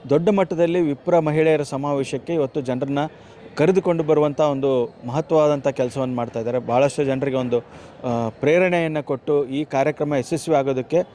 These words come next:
ಅವರು ಕೂಡ ಸಂಪೂರ್ಣವಾಗಿ ತೊಡಗಿಸ್ಕೊಂಡಿದ್ದಾರೆ. ಅಲ್ಲಿನ ಮಹಿಳೆಯರ ಉತ್ಸಾಹ ಹೇಗಿದೆ, ಎ ಕೆ ಬಿ ಎಮ್ ಎಸ್ನ ಕಾರ್ಯಚಟುವಟಿಕೆಗಳು ಹೇಗಿದೆ ಅನ್ನುವಂಥದ್ದನ್ನು ಈಗ ನಮ್ಮ ಜೊತೆಗೆ ಅವರು ಹಂಚ್ಕೊಳ್ತಾರೆ. ಸರ್, ನಮಸ್ಕಾರ.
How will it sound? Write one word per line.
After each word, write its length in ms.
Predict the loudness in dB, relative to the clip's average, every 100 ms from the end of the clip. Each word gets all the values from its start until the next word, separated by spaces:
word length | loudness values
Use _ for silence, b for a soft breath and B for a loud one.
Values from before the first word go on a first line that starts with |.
| B B
ಅವರು 260 | 0 2 2
ಕೂಡ 140 | 2
ಸಂಪೂರ್ಣವಾಗಿ 720 | 0 0 -4 0 0 2 0
ತೊಡಗಿಸ್ಕೊಂಡಿದ್ದಾರೆ. 800 | -2 -2 -4 -4 -6 -4 -2 -4 -8 B -4
ಅಲ್ಲಿನ 500 | 2 2 4 4 2
ಮಹಿಳೆಯರ 440 | 0 0 2 4
ಉತ್ಸಾಹ 360 | 2 0 0 2
ಹೇಗಿದೆ, 520 | 0 -2 -2 -4 -4 B -8
ಎ 100 | -4
ಕೆ 140 | 0
ಬಿ 140 | 2 2
ಎಮ್ 180 | 2 0
ಎಸ್ನ 200 | -2 -2
ಕಾರ್ಯಚಟುವಟಿಕೆಗಳು 920 | 0 0 0 0 -2 -4 0 0 0
ಹೇಗಿದೆ 400 | 2 2 4 2
ಅನ್ನುವಂಥದ್ದನ್ನು 960 | 2 -2 0 0 0 -2 -4 -8 -2
ಈಗ 120 | 0
ನಮ್ಮ 180 | 2 2
ಜೊತೆಗೆ 300 | 0 2 4
ಅವರು 160 | 2 2
ಹಂಚ್ಕೊಳ್ತಾರೆ. 580 | -4 -2 -4 0 -2
ಸರ್, 220 | 0 -2 -2
ನಮಸ್ಕಾರ. 380 | -4 -4 -6